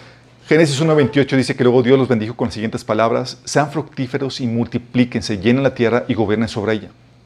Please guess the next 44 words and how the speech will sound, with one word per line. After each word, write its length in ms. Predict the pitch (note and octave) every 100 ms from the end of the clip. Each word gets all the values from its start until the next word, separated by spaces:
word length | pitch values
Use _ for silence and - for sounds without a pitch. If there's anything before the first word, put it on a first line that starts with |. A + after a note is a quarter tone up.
| _ A#2
Reinen 300 | C3 B2+ C#3+
sobre 200 | C3 A#2+
los 160 | G#2
peces 320 | - B2 B2+
del 140 | A#2 G#2
mar, 260 | A2 A2+
las 240 | A#2 A2+ A#2+
aves 140 | A2
del 100 | G#2
cielo 240 | - A#2 A#2
y 60 |
todos 140 | A2+ A2+
los 120 | B2
animales 320 | G#2 G2+ G2
que 80 | A#2+
corren 320 | G#2 G#2 G2+ - - - - -
para 160 | A#2 G#2
el, 100 | G#2
para, 360 | - G#2+ G#2 A2
por 340 | A2+ - G#2+
el 60 | G2
suelo". 280 | C3 C3+ - - -
Hablando 240 | A#2+ B2+
de, 260 | C3+ A#2+ - - _ _ _ _
este 200 | B2+ -
fue 100 | -
ese 100 | -
propósito, 480 | - - D3 D#3+ -
esa 160 | C3 D#3+
es 40 |
la 100 | E3
visión 360 | C3+ B2 - C#3
de, 120 | D3
que 100 | C#3+
lo, 180 | A#2 A#2
de, 240 | A#2 A#2+
lo 80 | A2
que, 120 | A2+
de 280 | A#2+ - A#2
lo 60 | A2
que 100 | B2
tienes 240 | C3 C3+
que 80 | C3+
hacer. 200 | C3+